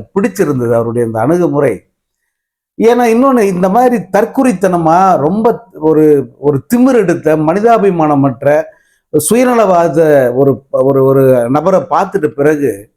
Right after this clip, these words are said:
இந்த மாதிரி மிகுந்த பொறுப்போடும் மக்கள் மீது அன்போடும் செயல்படுகிற யாரை பார்த்தாலும் வந்து இயல்பாவே நமக்கு அவங்க மேல வந்து ஒரு மரியாதை வந்துரும், ஒரு அன்பு வந்துரும் இல்லையா?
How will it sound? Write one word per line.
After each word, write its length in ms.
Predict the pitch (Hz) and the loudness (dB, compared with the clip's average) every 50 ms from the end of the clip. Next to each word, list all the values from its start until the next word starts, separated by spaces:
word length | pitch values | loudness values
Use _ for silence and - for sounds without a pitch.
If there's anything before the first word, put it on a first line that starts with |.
| _ _ _ _ _ _ _ | _ _ _ _ _ _ _
இந்த 280 | _ 156 180 202 214 220 | _ -2 0 0 0 0
மாதிரி 320 | 214 240 262 262 262 202 | 0 0 0 0 0 0
மிகுந்த 500 | 175 165 190 196 254 254 247 - - - - | 0 0 0 0 0 0 2 0 0 -2 0
பொறுப்போடும் 760 | 175 185 214 240 190 190 196 185 165 143 143 147 165 170 165 | 0 0 0 0 -2 -2 0 0 2 2 2 0 0 -4 -6
மக்கள் 360 | 143 143 151 151 - 226 220 | -4 -4 -4 -2 -2 -2 -2
மீது 260 | 208 196 190 180 156 | 0 0 0 0 0
அன்போடும் 520 | 139 135 165 185 175 190 196 196 196 190 180 | 0 0 -2 -2 0 0 0 0 0 -2 -2
செயல்படுகிற 580 | 185 165 165 165 160 147 147 147 151 156 147 | 0 0 -2 -2 -2 -2 -2 0 0 2 0
யாரை 340 | 139 117 127 151 208 247 262 | 0 0 0 0 0 0 -2
பார்த்தாலும் 440 | 208 226 226 - - 190 190 196 185 | 0 -2 -2 0 0 0 0 0 -2
வந்து 260 | 175 160 156 156 147 | -2 -4 -4 -2 0
இயல்பாவே 440 | 139 139 156 151 147 147 143 147 147 | 0 0 0 0 -2 -2 0 0 0
நமக்கு 580 | 135 123 117 123 113 _ 123 120 110 101 95 _ | -2 -4 -8 -12 -14 _ -8 -6 -6 -6 -8 _
அவங்க 320 | _ 117 123 123 117 120 135 | _ -4 -4 -4 -4 -6 -4
மேல 120 | 139 135 | -2 -2
வந்து 360 | 123 113 123 139 170 180 - _ _ _ _ _ _ | -2 -2 -2 -2 -4 -4 -4 _ _ _ _ _ _
ஒரு 220 | 131 131 131 117 | 0 0 0 0
மரியாதை 580 | 117 113 120 139 156 175 196 196 190 175 151 135 | 0 -2 0 0 2 2 2 2 2 2 0 -2
வந்துரும், 360 | 127 117 110 123 127 143 156 | -2 -2 -2 -2 0 0 0
ஒரு 140 | 139 120 107 | 0 0 0
அன்பு 360 | 120 151 165 160 156 143 123 | -2 -2 -2 -2 -2 -2 -2
வந்துரும் 200 | 104 107 95 95 | -4 -8 -12 -14
இல்லையா? 360 | 98 98 104 123 139 123 95 | -16 -12 -8 -8 -8 -8 -10